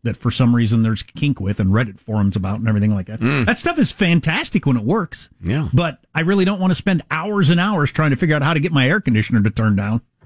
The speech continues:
Speaker 1: It doesn't work.
Speaker 2: I'm not sure I need my car saying, "Hey, don't you usually call your, uh, your brother on Tuesdays?" Uh, you know,
Speaker 1: Why don't you shut up?
Speaker 2: <laughs> Wow.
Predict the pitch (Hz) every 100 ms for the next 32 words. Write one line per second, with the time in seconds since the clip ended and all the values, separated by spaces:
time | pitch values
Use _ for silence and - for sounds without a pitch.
0 | - - - 131 180 131 98 _ _ _
1 | _ - - 165 285 226 247 226 220 226
2 | 190 196 214 170 214 175 131 160 90 131
3 | 120 - 123 135 120 131 - 135 127 120
4 | 120 117 117 110 107 104 123 139 151 147
5 | 165 185 208 - _ - 127 139 - 185
6 | - - 254 - 262 - 294 226 240 247
7 | 208 - - - - - 104 - - -
8 | - - - - - - 80 80 76